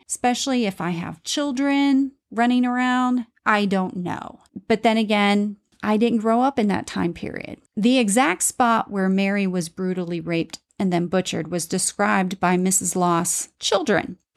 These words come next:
on September twenty-fifth, exactly two months after the murder. While these children were playing in the woods, they found a dense thicket where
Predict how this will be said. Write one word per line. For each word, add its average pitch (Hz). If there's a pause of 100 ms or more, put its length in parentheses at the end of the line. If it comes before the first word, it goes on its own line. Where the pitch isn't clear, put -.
on 202
September 220
twenty-fifth, - (400)
exactly 254
two 381
months 311 (100)
after 240
the 214
murder. 208 (200)
While 269
these 302
children 262
were 196
playing 254 (140)
in 240
the 330
woods, 190 (160)
they 226
found 247
a 175
dense 220 (100)
thicket 185 (120)
where 214